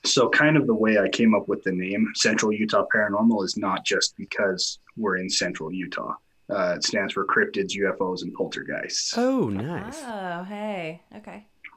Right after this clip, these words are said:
Speaker 1: So, like, my own personal story, I guess you could say, and I never saw one, but it was in an area where,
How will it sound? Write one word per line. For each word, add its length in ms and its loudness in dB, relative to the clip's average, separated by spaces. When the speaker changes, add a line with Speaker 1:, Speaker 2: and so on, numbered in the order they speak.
Speaker 1:
So, 480 2
like, 260 0
my 240 4
own 180 6
personal 460 0
story, 500 -4
I 80 -2
guess 260 -2
you 60 -10
could 140 -6
say, 340 -2
and 120 -4
I 120 2
never 260 4
saw 300 2
one, 240 -8
but 420 2
it 140 0
was 180 -2
in 220 -6
an 80 -4
area 340 -2
where, 320 -4